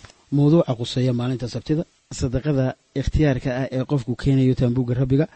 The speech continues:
basa aleel iyo ahooli aab oo iyana loogu yeeray in ay sameeyaan alaabta taambuugga. Waxaana aan ugu hormarinaynaa iyada oo mar kale lagu adkeynayo reer banu Israa'iil ahmiyadda ay leedahay maalinta Sabtida.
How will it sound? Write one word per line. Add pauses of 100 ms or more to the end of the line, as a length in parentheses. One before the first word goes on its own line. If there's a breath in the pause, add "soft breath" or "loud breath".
(360 soft breath)
basa
aleel
iyo
ahooli
aab
oo
iyana (320 soft breath)
loogu
yeeray (100)
in
ay
sameeyaan
alaabta
taambuugga. (640 soft breath)
Waxaana (120)
aan (200)
ugu
hormarinaynaa
iyada
oo
mar
kale (320 soft breath)
lagu
adkeynayo
reer
banu
Israa'iil (100)
ahmiyadda (460 loud breath)
ay
leedahay (440)
maalinta
Sabtida.